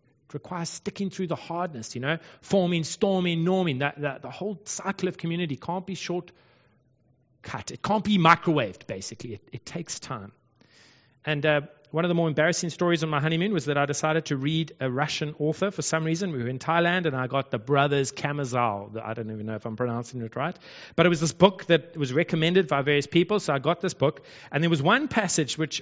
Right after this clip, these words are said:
I was reminded of as I was slogging my way through it. I don't necessarily recommend it. But the author writing at the time had this to say, which I could relate to, and my desire for ready-made perfect community. This is what he had to say in the book. He said, "The more I love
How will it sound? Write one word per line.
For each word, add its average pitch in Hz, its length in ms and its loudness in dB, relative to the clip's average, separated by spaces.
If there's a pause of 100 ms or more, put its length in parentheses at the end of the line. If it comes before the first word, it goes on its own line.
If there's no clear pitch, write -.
I 170 120 2
was 170 160 -2
reminded 170 380 2
of 196 240 4 (1040)
as 143 180 0
I 147 40 2
was 143 140 -2
slogging 160 420 2
my 147 120 2
way 143 180 2
through 165 200 2
it. - 120 -4
I 127 60 -4
don't 139 140 -4
necessarily 139 380 -2
recommend 127 420 -4
it. 170 180 -6 (520)
But 151 120 2
the 190 80 6
author 247 440 8
writing 196 400 6
at 202 80 -4
the 226 120 -2
time 170 480 2
had 147 160 -2
this 180 260 2
to 180 100 0
say, 139 260 2
which 120 200 -4
I 202 140 2
could 202 180 -8
relate 165 300 4
to, 98 240 -6
and 135 240 -6
my 147 140 2
desire 156 380 2
for 151 160 -2
ready-made 156 580 0
perfect - 560 -4 (260)
community. 135 500 -6
This 135 140 -8
is 156 100 -6
what 165 100 -2
he 156 60 0
had 147 120 0
to 135 80 -6
say 110 360 -4
in 123 80 -8
the 123 80 -2
book. 123 180 -2
He 123 60 -10
said, 139 200 -4
"The 151 60 -2
more 185 240 2
I 247 40 2
love 170 420 2